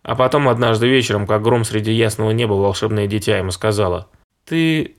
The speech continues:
когда в последний раз женщина ёбся?" После чего повисла долгая пауза. Пил таращился на волшебное дитя.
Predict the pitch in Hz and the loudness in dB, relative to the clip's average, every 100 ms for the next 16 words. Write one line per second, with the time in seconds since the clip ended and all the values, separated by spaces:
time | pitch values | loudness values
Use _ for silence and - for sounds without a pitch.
0 | _ - 143 160 151 123 117 120 120 113 | _ -6 0 0 0 -2 0 0 2 2
1 | 110 - - 117 123 110 - 104 104 101 | 0 -6 -6 -2 -2 -2 -2 -2 -2 -2
2 | - - - _ _ _ _ - 104 104 | -4 -10 -12 _ _ _ _ -8 -6 -4
3 | - 110 113 110 107 110 107 110 107 104 | 0 2 2 2 0 0 0 0 0 2
4 | 107 107 110 101 92 90 92 - _ _ | 0 0 0 0 -2 -8 -12 -18 _ _
5 | 120 117 110 107 113 110 - 101 104 101 | -4 -2 -2 0 0 0 -2 -6 -4 -2
6 | 101 - 107 101 95 101 - 92 90 | -2 -2 -2 -2 -4 -6 -4 -4 -6